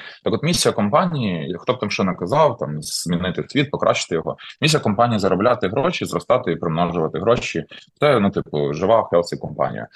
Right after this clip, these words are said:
Моя місія вже як людина, котра чи зробить ексіт, чи отримає дивіденди з прибутку,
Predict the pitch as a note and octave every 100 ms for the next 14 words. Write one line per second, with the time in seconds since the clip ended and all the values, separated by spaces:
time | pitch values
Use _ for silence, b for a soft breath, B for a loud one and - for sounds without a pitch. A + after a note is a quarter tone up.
0 | B B F#2 A#2+ E3 C3 C3 - G#2 F2
1 | F#2+ F2+ D2 - D#2+ D#2+ E2+ E2+ D#2 D2+
2 | C2 B1+ - D2 D2+ C#2+ C3 D3 - -
3 | - C#2+ C#2 C2+ D2 - F2 E2 D2+ D#2+
4 | G#2+ D#3+ A#2 G2+ - F2 F#2+ - E2